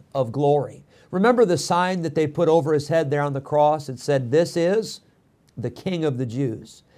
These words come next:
They put that up as mockery. As a matter of fact, some of the people there said, "We need to change it. It should say, 'He said he's King of the Jews.'" And they said, "Hey, what's been written has been written, and that's the way it's gonna be."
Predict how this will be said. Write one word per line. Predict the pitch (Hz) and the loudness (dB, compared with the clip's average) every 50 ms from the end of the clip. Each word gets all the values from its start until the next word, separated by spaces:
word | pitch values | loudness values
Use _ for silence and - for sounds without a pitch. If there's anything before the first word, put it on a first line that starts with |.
| _ _ _ - | _ _ _ -2
They | 165 180 175 | 0 2 2
put | - - 175 170 - | 4 4 2 2 4
that | 160 147 143 | 4 4 4
up | 160 175 147 143 | 4 4 4 2
as | 143 120 113 | 0 0 0
mockery. | 139 151 160 170 156 147 - 127 120 110 117 | 0 2 2 2 0 0 -6 -10 -10 -10 -10
As | 107 104 | -8 -4
a | 147 | -2
matter | 160 156 151 | 0 0 0
of | 139 143 | 0 0
fact, | 160 165 160 151 - | 0 0 0 0 -2
some | - 165 156 | -6 -4 -4
of | 151 127 139 | -2 0 0
the | 147 143 | 0 0
people | 143 175 160 - 143 | 0 -2 -4 -2 0
there | 139 160 165 165 | 4 4 4 4
said, | 147 160 151 151 143 | 2 0 -2 -2 -2
"We | 165 175 | -2 -4
need | 170 151 | -4 -4
to | 147 | -6
change | 139 - 196 190 190 185 147 143 | -4 -4 -2 -2 -2 -2 -2 -2
it. | 139 | -4
It | 143 143 | -4 -6
should | - 160 143 - | -6 -8 -6 -2
say, | 170 165 156 151 143 143 - - | 0 0 0 0 -2 -4 -10 -8
'He | - 180 196 196 | -2 0 0 0
said | 196 - - 262 269 269 247 190 | 0 4 6 6 6 6 4 2
he's | 156 180 160 139 | 0 -2 -4 -4
King | - - 175 165 151 143 | -6 -6 -6 -4 -4 -6
of | 127 | -4
the | 127 139 | -4 -4
Jews.'" | 113 123 135 131 127 127 113 104 | -4 -2 -4 -2 -2 -4 -6 -6
And | 127 123 110 - - - _ | -8 -8 -8 -10 -16 -18 _
they | - 147 143 | -2 -2 0
said, | 143 151 147 147 | 2 2 2 2
"Hey, | 156 151 147 | 4 2 2
what's | 135 139 135 139 | 2 2 0 0
been | - 147 143 135 | -2 -4 -2 0
written | 147 156 156 156 | 0 0 0 0
has | 147 - - | -4 -6 -6
been | 151 139 131 | -4 -4 -2
written, | 135 151 160 185 180 151 | 0 0 0 0 -2 -4
and | 139 131 | -4 0
that's | 139 143 139 - | 0 0 0 -2
the | - 147 | -2 0
way | 143 135 | 0 0
it's | 127 - | 0 -2
gonna | - 127 123 120 | -6 -8 -6 -6
be." | 113 127 135 123 110 110 110 | -4 -2 -2 -4 -4 -8 -12